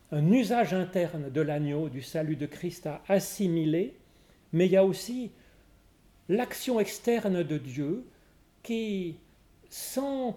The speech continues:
performance de notre part, finalement, eh bien, va travailler à détruire ce qui nous tue, ce qui nous blesse, ce qui nous dégrade, pour laisser vivre,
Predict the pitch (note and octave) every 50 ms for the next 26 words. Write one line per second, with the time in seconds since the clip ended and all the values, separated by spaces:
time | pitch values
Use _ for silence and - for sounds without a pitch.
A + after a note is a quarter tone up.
0 | - - A3 G#3+ F#3+ - - A3 G3+ D#3 F#3 F3 F3 F#3 G3+ G#3 - - E3+ D#3+
1 | E3+ D#3 D#3 D#3+ D#3 - - D#3 D3+ - D#3+ D#3+ F3 G3+ G3 - - - E3 D3+
2 | D3+ D3 C#3+ C#3 C#3 C#3+ C#3+ D#3 F#3+ - - _ _ - - - - _ _ _
3 | - E3 D#3 D3 D3 E3+ E3+ F3 F3 D#3+ - - - - _ - C#3+ F3+ D#3+ -
4 | - - - A3+ A3+ G3+ F#3+ F#3+ F3+ E3+ E3 F3 A3 A3+ F3+ B2+ B2 A#2+ G3 G#3
5 | F#3+ - - - G3+ G#3 G#3 G3+ F#3+ E3+ D3 D3 C3+ - - - _ _ _ -
6 | _ - - - - G#3+ G3+ - - F#3+ F#3+ D#3+ E3 E3+ D#3 D#3+ - - G3 F#3+
7 | G#3+ A3+ G3+ - - - F3 F3 - E3 D3 D3 D#3 C3+ A#2+ E3 D#3+ D#3+ E3+ E3
8 | - - - - D#3+ D#3+ - D#3+ C#3+ C#3+ C#3+ B2+ C#3 D#3+ D#3 D3+ B2+ C3 C3+ D#3
9 | D3 F3+ - - _ - - _ _ _ _ _ _ _ - - G3+ G3+ F#3+ E3
10 | D#3 F3+ D#3+ E3+ - F3 E3 D3 B2+ D3 F3+ G3 G3+ F#3 D#3+ D#3+ C3+